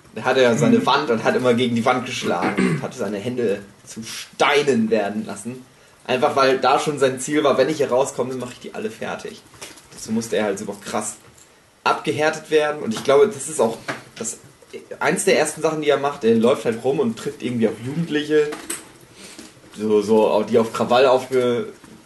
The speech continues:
Speaker 1: äh, an-, angestachelt sind. So verdächtige Asiaten. Und die macht er aber halt fertig, weil er krass drauf ist. Da weiß man halt schon, okay, das ist jetzt ein
Speaker 2: Mhm.
Speaker 1: guter Kämpfer.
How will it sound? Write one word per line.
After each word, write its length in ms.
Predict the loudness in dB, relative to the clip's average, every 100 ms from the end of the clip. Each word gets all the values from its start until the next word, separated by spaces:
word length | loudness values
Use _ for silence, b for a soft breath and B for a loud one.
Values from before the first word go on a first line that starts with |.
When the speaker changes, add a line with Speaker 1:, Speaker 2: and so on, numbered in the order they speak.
| -8
Speaker 1:
äh, 260 | -4 -4 -6 -6
an-, 220 | -4 -4
angestachelt 720 | -8 -8 -8 -6 -4 0 0 2
sind. 300 | -2 -4 -12 B B B B B -20 -12
So 80 | -6
verdächtige 560 | -4 -2 -2 0 0
Asiaten. 720 | 0 -2 0 2 2 0 -8 -12 -20 -20 -20 -12 -4
Und 120 | 0
die 60 | 2
macht 180 | 2 2
er 60 |
aber 120 | 0
halt 100 | 0
fertig, 400 | -2 -4 -4 -6 -10
weil 120 | -10
er 140 | -10 -16 _ _
krass 300 | -14 -14 -14
drauf 260 | -8 -8 -8 -14
ist. 140 | -20 -20 _ -20 _ _ -20 _ _ _ _ _ -16 -8
Da 120 | -2
weiß 200 | 0 0
man 100 | -2
halt 140 | -2
schon, 160 | -2 -6
okay, 260 | -2 -2 -2
das 220 | -6 -12
ist 260 | -12 -12 -14
jetzt 260 | -16 -10
ein 60 | -8
Speaker 2:
Mhm. 140 | -8 -10 -16 -20 _ -12
Speaker 1:
guter 160 | -10
Kämpfer. 420 | -8 -10 -12 -16